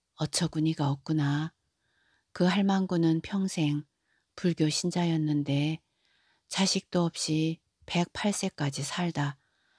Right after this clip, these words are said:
최근에 행사했대요. 신세가 딱하기도 한 노파야. 나도 때론 측은하게 여기고는 있는데 이상하게 날 싫어해. 내가 약간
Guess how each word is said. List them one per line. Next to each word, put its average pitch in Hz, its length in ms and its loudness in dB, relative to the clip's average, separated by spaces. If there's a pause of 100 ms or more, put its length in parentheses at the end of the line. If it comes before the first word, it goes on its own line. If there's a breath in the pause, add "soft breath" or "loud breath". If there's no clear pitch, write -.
(200)
최근에 143 640 2 (560)
행사했대요. 170 1500 0 (1500)
신세가 202 580 2
딱하기도 180 640 -2
한 147 240 -2
노파야. 151 800 0 (680)
나도 139 500 0
때론 151 420 0
측은하게 156 720 0 (360)
여기고는 165 600 2
있는데 156 800 0 (600)
이상하게 190 640 0
날 147 240 -2
싫어해. 151 640 -2 (880)
내가 156 340 4
약간 151 600 0